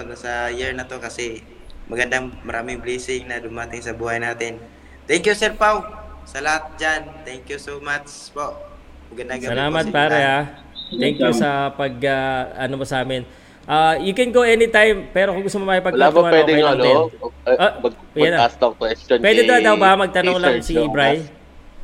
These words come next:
Speaker 2: Pwede
Speaker 1: Ah, sige,
Speaker 2: siguro.
Speaker 1: sige, sir.
Speaker 2: Sige, sir.
Speaker 3: Ah, ah, Jonas, kasi ang ganda ng mga, ah, laban mo lately, no? Gan-, ah, napaka-impressive, lalo na babad ka dyan sa Wildcard Gym, no?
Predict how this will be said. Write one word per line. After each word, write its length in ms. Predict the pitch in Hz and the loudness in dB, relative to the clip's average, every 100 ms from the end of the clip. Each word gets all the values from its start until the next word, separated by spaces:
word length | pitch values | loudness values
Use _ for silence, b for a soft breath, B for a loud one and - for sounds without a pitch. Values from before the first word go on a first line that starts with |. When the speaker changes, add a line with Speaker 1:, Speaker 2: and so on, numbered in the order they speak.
| - - - - - | -18 -20 -20 -20 -12
Speaker 2:
Pwede 140 | - 185 | -4 2
Speaker 1:
Ah, 100 | 135 | 2
sige, 60 | 196 | 2
Speaker 2:
siguro. 180 | 170 139 | 0 0
Speaker 1:
sige, 100 | 135 | -2
sir. 100 | 131 - - - - | -6 -10 -20 -20 -20
Speaker 2:
Sige, 240 | 131 135 135 | -12 -6 -6
sir. 220 | 143 110 - - - - - - - - | -4 -8 -10 -20 -20 -20 -20 -20 -20 -14
Speaker 3:
Ah, 320 | - 135 127 - - - - - - | 4 6 6 2 -12 -20 -20 -20 0
ah, 360 | 139 139 139 135 | 4 8 8 6
Jonas, 500 | 131 139 160 190 170 - 110 | 2 2 2 2 -2 -2 0
kasi 240 | 156 165 | 0 2
ang 220 | 151 127 | 2 2
ganda 220 | 123 131 135 | 0 2 0
ng 140 | 139 | 2
mga, 240 | 139 135 131 131 127 127 - | 2 4 4 6 6 6 6
ah, 240 | 123 123 | 6 6
laban 420 | 123 117 117 123 | 6 6 6 2
mo 160 | 123 127 | 2 -2
lately, 520 | 120 113 110 123 123 | 0 -2 -4 0 2
no? 260 | 120 113 120 | 2 0 -2
Gan-, 320 | 113 110 107 | -2 -4 -2
ah, 480 | 113 113 110 110 107 - | 4 6 8 6 4 0
napaka-impressive, 960 | 113 - 113 113 - 117 107 107 107 | -2 2 2 0 -2 -4 -2 -4 -10
lalo 280 | 110 110 110 | 0 2 2
na 360 | 117 120 101 98 - - - | 0 0 0 -6 -14 -20 -16
babad 340 | - 113 123 113 | -2 2 2 2
ka 160 | - | 0
dyan 240 | 123 123 117 | 2 2 2
sa 160 | 131 123 117 117 113 110 | 4 6 8 8 6 4
Wildcard 720 | 113 117 117 110 - 123 117 | 2 2 4 0 -2 0 0
Gym, 240 | 104 117 117 | -2 -6 -6
no? 300 | 107 107 107 | -6 -6 -8